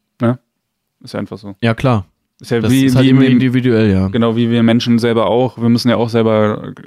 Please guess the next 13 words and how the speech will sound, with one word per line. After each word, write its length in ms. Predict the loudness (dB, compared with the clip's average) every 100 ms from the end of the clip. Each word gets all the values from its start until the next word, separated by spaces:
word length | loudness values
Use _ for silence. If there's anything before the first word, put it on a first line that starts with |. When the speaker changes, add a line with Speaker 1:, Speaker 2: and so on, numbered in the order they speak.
| -14 -10
Speaker 1:
schauen, 260 | -4 -2 0
wenn 80 | -2
es 160 | -4
jetzt 200 | -6 -4
nicht 180 | -4 -4
eine 140 | -4
Evakuierung 680 | -2 -4 -4 -2 0 0 0
oder 160 | 0 0
sonst 240 | -2 -4
was 140 | -8
gibt. 260 | -10 -12 _ -20 -18 -6
Speaker 2:
Ja. 180 | -6 -6
Speaker 1:
Ja. 120 | -10